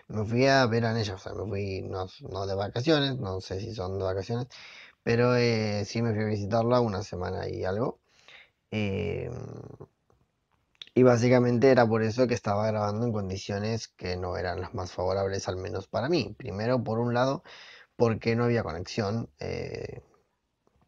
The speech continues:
eh, la conexión fatal, o sea, tanto la conexión de red, ¿no? De lo que vendría a ser Wi-Fi, como la conexión de datos y tal, fatal. Entonces, obviamente, se me dificultaba grabar por ese tema.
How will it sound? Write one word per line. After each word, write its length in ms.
eh, 340
la 120
conexión 380
fatal, 440
o 40
sea, 160
tanto 320
la 100
conexión 440
de 100
red, 300
¿no? 340
De 140
lo 120
que 60
vendría 240
a 20
ser 140
Wi-Fi, 420
como 540
la 80
conexión 340
de 80
datos 320
y 40
tal, 200
fatal. 280
Entonces, 360
obviamente, 520
se 100
me 160
dificultaba 500
grabar 320
por 220
ese 340
tema. 460